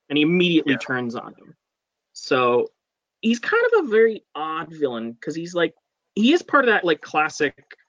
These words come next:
Speaker 1: lineup of, like, Fantastic Four villains, but, like, he's very, I don't think he's hardly been, um, put in many, like, adaptations. And a lot of
Speaker 2: No.
Speaker 1: people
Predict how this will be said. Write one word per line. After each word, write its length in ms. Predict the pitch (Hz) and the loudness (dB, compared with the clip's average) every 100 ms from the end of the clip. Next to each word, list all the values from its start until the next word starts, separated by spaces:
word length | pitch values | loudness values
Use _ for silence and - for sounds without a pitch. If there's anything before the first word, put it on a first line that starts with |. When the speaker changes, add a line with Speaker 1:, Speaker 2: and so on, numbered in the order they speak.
| _ _ _ - | _ _ _ -6
Speaker 1:
lineup 420 | 135 135 139 127 | -2 0 0 -2
of, 100 | 127 | -4
like, 180 | 123 113 | -6 -6
Fantastic 680 | 131 123 - 123 123 120 - | -6 -8 -4 -6 -6 -12 -12
Four 280 | - 127 123 | -4 -2 -2
villains, 300 | 120 101 107 | -6 -10 -6
but, 120 | 135 | -2
like, 120 | 143 | -2
he's 140 | 139 151 | -2 -8
very, 360 | 151 180 240 - | -2 -2 -2 -4
I 40 | |
don't 120 | 220 311 | -6 -4
think 140 | 311 | -4
he's 120 | 214 - _ _ _ | -4 -10 _ _ _
hardly 420 | - 165 165 147 | -2 0 2 2
been, 340 | 139 131 120 113 123 | 0 0 -4 -10 -8
um, 440 | 113 107 107 117 _ _ _ _ | -4 -4 -6 -10 _ _ _ _
put 120 | - 143 | -4 -2
in 140 | 131 | 0
many, 220 | 131 131 | -2 -2
like, 160 | 123 - | -2 -4
adaptations. 840 | 123 123 - 127 131 175 214 - - _ _ _ - | -4 -4 -4 -6 -6 -8 -10 -12 -20 _ _ _ -4
And 120 | 151 | 2
a 40 | 147 | 4
lot 220 | 170 214 | 4 0
of 60 | |
Speaker 2:
No. 20 | 208 | -2
Speaker 1:
people 520 | 233 196 170 165 | -2 2 2 2